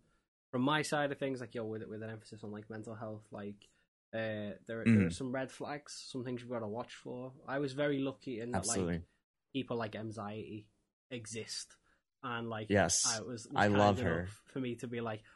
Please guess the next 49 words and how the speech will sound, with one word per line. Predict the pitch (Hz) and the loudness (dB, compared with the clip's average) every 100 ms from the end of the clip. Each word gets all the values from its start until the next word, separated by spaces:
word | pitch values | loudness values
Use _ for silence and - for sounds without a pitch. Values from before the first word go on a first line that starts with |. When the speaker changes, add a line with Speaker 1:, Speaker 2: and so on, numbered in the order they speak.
| _ | _
Speaker 1:
"So | - | 4
I'm | 175 226 | 6 6
thinking | 226 220 214 | 4 4 4
of | 214 | 4
starting | 202 214 190 185 185 | 2 6 8 8 6
this | 180 180 | 2 2
kind | 175 170 | 0 2
of | 180 | 0
thing. | 165 143 | 0 0
What | 147 | 0
would | 127 156 | -2 -4
you | 156 156 | -4 -2
advise?" | 156 135 127 123 | 0 0 -2 -6
And | - - | -12 -14
she | 117 | -10
sent | 110 85 | -10 -10
me | |
some | 117 113 | -10 -6
very | 117 117 | -6 -4
heartfelt | 117 117 - - 117 110 - _ _ _ | -4 -6 -6 -8 -8 -8 -14 _ _ _
advice, | 120 117 110 - | -6 -2 -4 -4
which | 117 | -8
I | |
took. | 110 110 117 _ _ _ _ _ _ - | -8 -8 -10 _ _ _ _ _ _ -6
Um, | 120 120 117 113 110 101 | -4 -2 -2 0 2 4
Speaker 2:
Yes. | - - - - - _ | 2 0 -2 -4 -10 _
Speaker 1:
but, | - 139 | -4 -2
like, | 131 | -2
you, | 139 | -4
you | 160 147 | -2 0
know, | 143 | 2
like, | 131 - | 0 -2
even | 147 156 | -2 2
in, | 156 | 2
like, | 143 | 2
the | 131 | 0
mental | 127 107 | -2 -4
health | 110 117 | -6 -6
space, | - 117 - | -6 -8 -8
like, | 127 | -10
you | 143 | -8
see | 160 147 | -6 -4
people, | 143 143 | -4 -2
like, | 131 127 | -4 -2
having, | 131 135 120 | -2 -2 -4
like, | 104 101 _ _ _ _ _ _ _ _ _ | -6 -10 _ _ _ _ _ _ _ _ _
group | 123 160 - | -2 -2 -2
support | - 123 - - 113 180 202 | -8 -10 -12 -10 -6 -4 -6
sessions. | - 233 254 - 285 277 277 269 - - | -8 -8 -8 -8 -8 -6 -8 -10 -16 -20